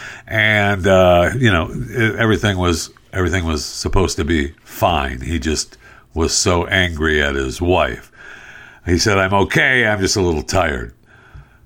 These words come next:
My problem with this is, is that he got so mad with his wife that he left and went for a walk, and he walked for two hundred and eighty miles. <laughs>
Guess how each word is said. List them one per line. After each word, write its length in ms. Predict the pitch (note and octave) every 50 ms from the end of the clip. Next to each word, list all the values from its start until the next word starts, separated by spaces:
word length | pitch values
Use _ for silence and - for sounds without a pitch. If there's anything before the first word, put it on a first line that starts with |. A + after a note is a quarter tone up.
| - _ -
My 220 | F2+ G#2 C#3+ F3 G3
problem 420 | - F3+ D#3 B2+ A#2 G#2 G2 F2
with 220 | F2 F2 F2 - -
this 260 | F#2 E2+ D#2 - -
is, 240 | E2+ E2+ D#2+ F2 F#2
is 120 | F2 F2
that 140 | A2 A2+ A2+
he 140 | A2+ C#3+ C3+
got 280 | C#3+ E3 E3+ G3 -
so 280 | - - A3 G#3+ G#3+ G#3
mad 420 | G3+ A3 G#3 F#3 D#3 - - - - - - - - _ - - - - - - - - - - D3
with 200 | D3+ D#3 D3+ D#3
his 180 | E3 D3+ D3
wife 400 | E3+ E3+ - - - - - - - - _ -
that 340 | C3+ C3 C#3 C3+ B2 B2 A2+
he 300 | A2+ - B2+ C3 B2+ B2+
left 640 | A#2+ B2 D3+ E3 E3+ C3 G2 G#2 A2 - - - - - - - _ -
and 220 | - A2 A2+ A#2+ B2
went 200 | C3 C#3 C3 G2+
for 180 | - C3 B2
a 80 | A2+ A2+
walk, 500 | A#2+ C3 C3+ A#2+ G#2 G2+ G#2 - - -
and 220 | - A#2+ B2 A#2+ B2
he 100 | C#3 C3+
walked 420 | C3+ C3+ C#3 D3 D#3 D#3+ - -
for 280 | - - E3 D3+ D3+ C3+
two 460 | - - - - - F#3 F#3+ G3 F3
hundred 840 | - - - - - F#3 F3+ D3 B2 G2+ F2+ F2+ E2+ F2 - - - -
and 280 | C3 C3 B2+ B2 A#2+ -
eighty 300 | A#2 B2 A#2+ G#2+ G#2+ G#2
miles. 580 | G2+ G#2+ A2 G#2+ F#2+ D2+ C2 - - - - -
<laughs> 40 | -